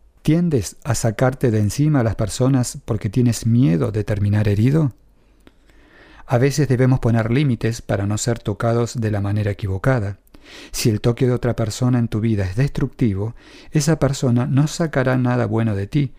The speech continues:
no importa cuánto brille Jesús en ti. Dios se hará disponible para él a través de alguien más, no de ti. Cuando las personas se encuentran con nosotros, también deberían encontrar a Jesús y su amor,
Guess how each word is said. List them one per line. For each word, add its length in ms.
no 80
importa 680
cuánto 440
brille 360
Jesús 380
en 160
ti. 220
Dios 520
se 180
hará 180
disponible 640
para 280
él 220
a 120
través 340
de 120
alguien 280
más, 320
no 360
de 120
ti. 240
Cuando 260
las 100
personas 440
se 80
encuentran 460
con 140
nosotros, 560
también 340
deberían 460
encontrar 480
a 40
Jesús 540
y 120
su 180
amor, 360